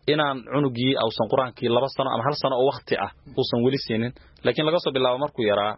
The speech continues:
ilaa hadda uu si, uu maraayo dhowr iyo toban sano, intaa uun iskuulkan dhiganayo Qur-aankiina la rabay in lagu wado.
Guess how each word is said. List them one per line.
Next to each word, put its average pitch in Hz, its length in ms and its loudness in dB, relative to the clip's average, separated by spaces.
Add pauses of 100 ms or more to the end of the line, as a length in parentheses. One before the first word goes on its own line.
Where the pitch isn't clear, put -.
(140)
ilaa 139 280 2
hadda 143 220 -2
uu 120 220 0
si, 113 160 -6
uu 120 240 -2
maraayo 117 460 0
dhowr 131 200 0
iyo 117 80 0
toban 123 220 -2
sano, 98 260 0 (160)
intaa 143 280 0
uun 117 200 -4
iskuulkan 117 500 -2
dhiganayo 117 380 2
Qur-aankiina 123 400 -2
la 101 100 0
rabay 107 160 0
in 110 60 -2
lagu 95 100 -4
wado. - 180 -10